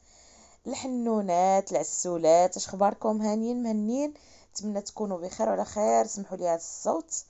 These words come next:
ضربني البرد شويه، الحلق ديالي ضرني، سمحوا لي على هذا الصوت اللي غتسمعوا في هذه الساعه. كيف كتشوفوا دزت ال-، ديالز،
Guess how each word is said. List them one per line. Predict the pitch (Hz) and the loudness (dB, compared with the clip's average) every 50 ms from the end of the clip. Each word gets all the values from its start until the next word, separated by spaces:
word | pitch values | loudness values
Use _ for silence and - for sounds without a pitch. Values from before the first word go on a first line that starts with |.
| _ _ _ _ _ _ - _ _ - | _ _ _ _ _ _ -20 _ _ -10
ضربني | 196 190 196 - 151 180 180 | -6 -6 -6 -6 -8 -12 -14
البرد | 170 143 - - 214 247 220 - - - - - - - _ - - _ - - - _ _ _ _ _ _ _ _ _ _ _ _ | -14 -10 -2 -2 -2 -2 -2 -8 -20 -20 -20 -20 -20 -20 _ -20 -20 _ -20 -20 -20 _ _ _ _ _ _ _ _ _ _ _ _
شويه، | - - - 147 156 170 160 147 | -20 -18 -14 -12 -12 -10 -8 -10
الحلق | 147 147 - - 180 170 _ - 151 | -10 -10 -14 -16 -18 -18 _ -20 -18
ديالي | 139 147 151 156 147 151 147 143 139 - - _ - | -12 -10 -8 -8 -8 -8 -10 -12 -12 -14 -16 _ -10
ضرني، | - 151 151 143 151 202 320 - _ _ - - - - - - - - _ - | -10 -10 -8 -8 -10 -12 -12 -12 _ _ -20 -20 -20 -20 -20 -20 -20 -20 _ -18
سمحوا | - 190 185 - 190 185 | -16 -16 -14 -10 -10 -10
لي | 165 180 175 147 | -10 -8 -10 -10
على | 165 170 | -8 -10
هذا | 156 156 - | -10 -12 -12
الصوت | - - - 175 170 165 - | -14 -12 -10 -10 -10 -12 -12
اللي | - 156 | -12 -12
غتسمعوا | 160 160 - - - 165 143 143 160 | -12 -10 -10 -10 -10 -10 -12 -12 -12
في | - - | -12 -12
هذه | 151 151 | -14 -14
الساعه. | - - - - 185 175 147 147 175 220 254 262 - - _ _ - | -14 -16 -12 -6 -4 -2 0 0 2 0 0 -2 -4 -8 _ _ -16
كيف | - 294 - | -14 -14 -8
كتشوفوا | - 254 247 - - - 185 165 - - 185 214 233 233 226 226 220 | -8 -8 -8 -8 -8 -10 -10 -10 -10 -8 -4 -2 0 0 2 2 0
دزت | 214 220 202 196 - - - - | 0 -2 -8 -10 -10 -12 -14 -14
ال-، | 185 185 175 170 165 165 160 156 151 _ _ _ _ - - _ - - _ _ _ _ | -10 -6 -4 -2 -2 -2 -4 -6 -8 _ _ _ _ -20 -20 _ -20 -20 _ _ _ _
ديالز، | 151 156 196 196 185 196 233 269 254 220 208 180 180 - - | -12 -6 0 0 2 2 0 -2 -6 -10 -12 -10 -10 -10 -10